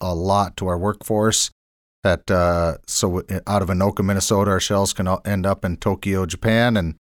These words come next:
hopefully be you, uh, you and someone else on the podium to represent not only the U S, but also represent Federal. Um, so can you, can you talk about Federal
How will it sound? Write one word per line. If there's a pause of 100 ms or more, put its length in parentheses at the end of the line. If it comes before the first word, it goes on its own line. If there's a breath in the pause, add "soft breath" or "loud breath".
(220)
hopefully
be
you,
uh,
you
and
someone
else
on
the
podium
to
represent (160)
not
only
the
U
S,
but
also
represent
Federal. (680)
Um, (300)
so (600)
can
you,
can
you
talk
about
Federal